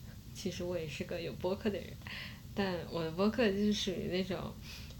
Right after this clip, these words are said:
想起来了做一下日常唠嗑大于正经题材的那种呀，反正就感觉更加像是一个自己的那种 audio log，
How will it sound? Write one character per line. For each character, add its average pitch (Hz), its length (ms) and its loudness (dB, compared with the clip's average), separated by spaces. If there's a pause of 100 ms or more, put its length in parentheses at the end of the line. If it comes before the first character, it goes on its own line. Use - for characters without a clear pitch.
想 208 240 4
起 220 160 0
来 160 160 2
了 185 160 4
做 226 240 4
一 175 100 2
下 165 400 0 (400)
日 269 160 6
常 175 360 0
唠 202 180 4
嗑 202 500 2 (380)
大 220 240 0
于 160 460 -4 (240)
正 214 240 6
经 160 260 0
题 165 220 -4
材 156 240 -6
的 151 160 -4
那 165 120 -2
种 - 360 -6 (1300)
呀， 151 380 -2 (160)
反 180 220 4
正 208 160 8
就 349 140 2
感 196 200 2
觉 156 120 -2
更 233 120 2
加 254 200 2
像 262 200 -2
是 247 160 -2
一 220 140 4
个 233 140 2
自 233 180 -2
己 160 200 -4
的 120 200 -6
那 180 140 -2
种 165 160 -2
audio 208 420 2
log， - 300 -4